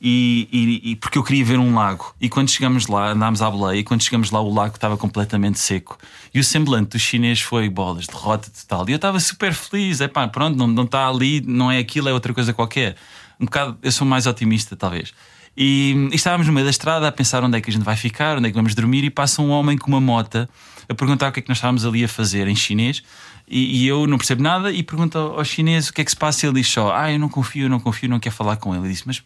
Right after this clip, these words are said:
se calhar é a nossa única opção." E quando, hum, o homem diz-nos que a casa dele é ali a uns metros, porque não havia nada, havia meia dúzia de casas, eu digo-lhe,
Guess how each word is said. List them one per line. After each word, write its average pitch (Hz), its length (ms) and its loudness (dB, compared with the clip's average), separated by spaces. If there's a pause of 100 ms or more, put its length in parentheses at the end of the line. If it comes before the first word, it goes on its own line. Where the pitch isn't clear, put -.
(240)
se - 120 -10
calhar 90 280 -12
é 107 60 -4
a 117 60 0
nossa 123 340 0
única 135 300 0
opção." 190 420 0 (640)
E 139 80 0
quando, 180 420 2 (500)
hum, 147 240 0 (140)
o 143 100 2
homem 151 320 4
diz-nos 131 400 2
que - 100 -4
a - 20 0
casa 131 260 -2
dele 123 280 2
é 123 40 2
ali 131 180 2
a 127 40 2
uns 117 180 2
metros, 107 280 0
porque - 160 -10
não 160 80 0
havia 160 200 0
nada, 160 380 2
havia 135 280 0
meia 143 180 2
dúzia 131 200 0
de 117 60 -8
casas, 95 460 -6
eu 123 80 0
digo-lhe, 117 380 0